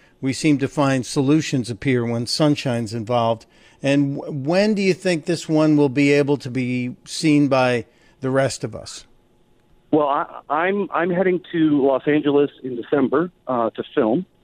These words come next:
Speaker 2: Uh, I'm, I'm gonna be a part of the production. Um, from, from that point forward, once the editing's done, uh,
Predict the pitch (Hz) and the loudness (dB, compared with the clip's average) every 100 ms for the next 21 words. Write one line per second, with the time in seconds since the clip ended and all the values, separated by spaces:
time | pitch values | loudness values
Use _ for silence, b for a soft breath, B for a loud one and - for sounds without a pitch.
0 | _ _ - 110 104 123 117 120 127 127 | _ _ -6 -4 0 0 2 2 2 0
1 | 117 139 127 113 - 110 117 - 101 113 | 0 -2 0 0 -2 -2 -2 -4 -8 -10
2 | b b b b b b b 120 120 113 | b b b b b b b -4 -2 -2
3 | 110 107 - - - - - - 156 123 | -4 -8 -16 -20 -20 -20 -20 -4 -2 0
4 | 151 147 156 - 160 127 151 147 147 131 | 2 2 0 -2 -4 0 0 2 0 0
5 | 139 - 117 127 131 131 120 135 127 131 | -4 -2 -2 0 2 0 0 0 0 0
6 | 127 - 117 110 | -2 -2 0 0